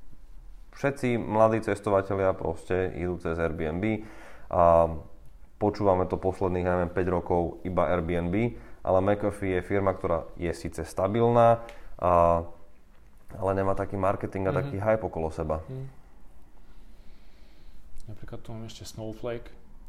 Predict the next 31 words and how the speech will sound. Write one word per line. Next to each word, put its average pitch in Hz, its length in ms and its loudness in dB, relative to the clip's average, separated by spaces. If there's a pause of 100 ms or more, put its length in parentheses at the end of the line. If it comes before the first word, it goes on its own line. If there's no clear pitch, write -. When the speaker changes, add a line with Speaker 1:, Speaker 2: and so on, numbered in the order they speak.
(680)
Speaker 1:
Čo - 80 0
je 92 60 2
Snowflake? 82 460 -4 (1500)
Speaker 2:
To - 80 -16
som 92 160 -12
veril, 101 240 -12
že 101 140 -12
sa - 100 -10
ma 104 80 -8
neopýtaš, 120 640 -2
ale 110 240 2
viem, 147 180 2 (300)
<laughs> - 300 -8
viem, 131 240 0
že 202 160 6
je 139 160 2
to 175 100 2 (600)
v - 100 -12
poslednej 143 560 2
dobe 135 240 2
strašne 127 480 -2
všetci, 123 320 -2
že - 20 -
Snowflake, 175 460 -4
Snowflake. 175 580 0
Vôbec 127 460 2
neviem, 110 260 -2
čo 110 140 -8
to 113 160 -8
je. 110 160 -6 (560)
Snowflake, 117 1500 -8